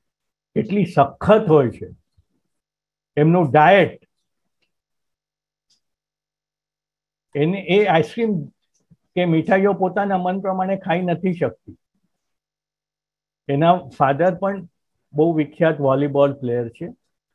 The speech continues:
તો એ જ્યારે એક ટુર્નામેન્ટ જીતે ત્યારે એને એક સ્વીટ ખાવાની છૂટ હોય છે, એક આઈસ્ક્રીમ. એટલે વિચાર કરો,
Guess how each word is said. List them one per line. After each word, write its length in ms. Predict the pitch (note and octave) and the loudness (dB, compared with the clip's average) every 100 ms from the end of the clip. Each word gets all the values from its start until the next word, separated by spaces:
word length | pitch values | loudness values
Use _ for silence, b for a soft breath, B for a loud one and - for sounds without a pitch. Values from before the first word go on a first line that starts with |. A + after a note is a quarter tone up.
| _ _ - | _ _ -10
તો 140 | F3 | -6
એ 180 | E3 D#3+ | -4 0
જ્યારે 580 | C#3 C#3 E3+ F#3+ F#3 - _ | 2 2 2 -2 -4 -10 _
એક 240 | E3 F3 F3 | -4 -4 2
ટુર્નામેન્ટ 580 | D#3 D3+ F3+ F#3+ F#3+ C#3+ | 4 6 4 4 0 0
જીતે 540 | D#3 E3 E3 C3+ C#3 _ - | -2 0 0 0 -6 _ -6
ત્યારે 260 | D#3+ E3 | -2 -2
એને 540 | F#3+ F3 E3 E3+ F3 - _ _ | -2 -4 -4 -4 -8 -16 _ _
એક 220 | F3 D#3+ | -4 -4
સ્વીટ 300 | - D#3 D3+ | -4 -6 -2
ખાવાની 440 | C#3+ C3 C3 C3 C3 | -2 0 -2 -6 -8
છૂટ 320 | B2+ A#2+ A2 | -8 -10 -8
હોય 180 | G#2+ G2+ | -10 -12
છે, 160 | - | -16
એક 240 | G#2+ A2+ A2+ | -12 -12 -10
આઈસ્ક્રીમ. 440 | G2+ - - G2 _ _ _ _ _ _ | -12 -16 -20 -20 _ _ _ _ _ _
એટલે 200 | B2+ D#3 | -6 -2
વિચાર 400 | D3+ C#3 E3+ D#3 | -2 -2 0 -2
કરો, 500 | D3+ D3 C#3+ C#3 - | 0 0 0 -2 -6